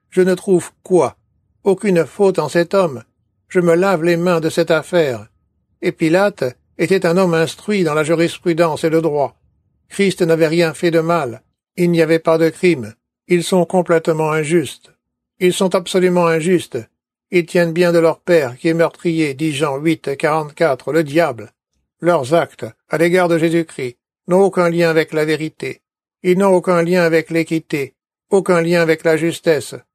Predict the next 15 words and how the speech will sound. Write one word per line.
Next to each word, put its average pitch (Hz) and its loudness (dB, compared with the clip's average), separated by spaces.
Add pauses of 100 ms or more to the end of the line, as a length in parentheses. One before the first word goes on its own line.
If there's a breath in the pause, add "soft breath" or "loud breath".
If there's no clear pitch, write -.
(280)
aucun 180 0
lien 165 -2 (220)
avec 165 0
ce 175 0
qui 170 0
est 165 0
correct, 165 -2 (420)
avec 160 -2
ce 175 -2
qui 170 -2
est 160 2
bien, 156 -2 (400)
avec 165 2
la 170 2
justice. 165 -2